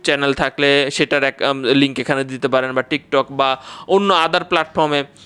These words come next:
আপনার যদি কোনো অ্যাকাউন্ট থাকে তো আপনি এখানে দিবেন। দেওয়ার পরে আপনি just, আপনি, আহ, দুঃখিত, আপনি just এখানে let's do this এখানে ক্লিক করবেন, তাহলে আপনার ইন্টারেস্ট দেখানো হয়ে গেল। আহ, তাহলে Facebook ভেবে দেখবে,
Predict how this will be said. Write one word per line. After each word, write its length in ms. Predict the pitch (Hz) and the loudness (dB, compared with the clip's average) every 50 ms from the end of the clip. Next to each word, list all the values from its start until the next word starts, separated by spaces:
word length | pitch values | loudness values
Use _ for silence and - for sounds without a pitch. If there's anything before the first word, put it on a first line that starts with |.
| - - | -12 -8
আপনার 320 | 139 139 - 170 156 151 147 | -6 -4 -2 0 0 0 0
যদি 220 | 151 147 151 151 | 0 0 0 0
কোনো 180 | 151 156 151 147 | 0 0 -2 0
অ্যাকাউন্ট 400 | 139 135 - 359 180 170 160 180 | -2 0 0 0 0 0 0 -2
থাকে 220 | 170 165 196 202 | -2 0 0 0
তো 80 | 180 170 | 0 0
আপনি 200 | 160 165 160 156 | 0 0 -2 -2
এখানে 280 | 147 - 156 156 156 | 0 0 0 0 0
দিবেন। 320 | 151 151 143 156 190 240 277 - - - - - 151 | 0 2 2 2 0 0 -4 -10 -18 -20 -20 -16 -4
দেওয়ার 340 | 143 151 165 170 165 156 | 0 2 2 4 2 2
পরে 380 | 151 - 156 151 151 185 233 - - - - - | 2 2 2 2 4 2 2 0 -2 -8 -8 -4
আপনি 300 | 131 147 147 156 165 156 | -4 -4 -2 -2 -4 -4
just, 540 | 139 131 143 139 160 220 240 - - - | 0 0 0 2 2 0 -2 -6 -8 -8
আপনি, 340 | - 139 - 156 156 175 165 | -8 -6 -4 -2 -2 -2 -2
আহ, 400 | - - _ - 78 107 131 131 | -4 -6 _ -12 -4 -2 -2 -2
দুঃখিত, 320 | 131 135 131 - 156 139 160 | -2 -4 -6 -6 -4 0 0
আপনি 300 | 160 151 139 - 147 143 | 0 0 0 -2 -6 -4
just 380 | 135 143 131 135 160 196 - - - | -2 0 0 0 0 -2 -4 -4 -6
এখানে 320 | 139 - 160 147 175 233 - - - - - - | -4 -2 -2 -2 -2 -4 -4 -8 -14 -10 -2 2
let's 460 | 143 160 175 175 165 - 147 139 135 | 4 4 4 4 2 -2 -10 -4 -2
do 100 | 165 170 | 0 0
this 240 | 151 151 190 214 175 | 2 0 -2 0 0
এখানে 260 | 151 139 170 151 156 | 0 0 0 -2 -4
ক্লিক 280 | 151 - 156 156 147 - | -4 -2 -2 -4 -2 0
করবেন, 340 | - 147 143 147 214 247 240 | 0 0 0 0 -2 -2 -2
তাহলে 260 | 180 151 143 135 131 | -2 -2 0 0 0
আপনার 280 | 131 131 139 147 165 202 - - - | 0 -2 -2 -2 -4 -4 -4 -6 -6
ইন্টারেস্ট 500 | - 185 180 151 165 143 131 143 139 139 | -6 -6 -2 0 0 0 2 0 0 0
দেখানো 320 | 139 139 - 151 139 139 135 | -2 -2 -2 -2 -2 0 2
হয়ে 200 | 160 160 147 131 | 4 4 4 4
গেল। 180 | 127 127 147 | 4 2 2
আহ, 640 | 196 - - - - - - - - - 139 139 139 | 2 0 -2 -8 -16 -18 -18 -14 -6 -2 0 0 2
তাহলে 380 | 160 151 156 156 151 151 147 | 0 2 2 2 4 4 2
Facebook 520 | 143 - 175 165 160 156 160 151 143 147 139 | 2 4 2 2 2 2 -2 0 0 0 0
ভেবে 300 | 143 156 165 156 170 151 | 2 2 2 2 2 2
দেখবে, 400 | 139 131 113 110 127 190 - | 2 0 -2 0 -2 -2 -2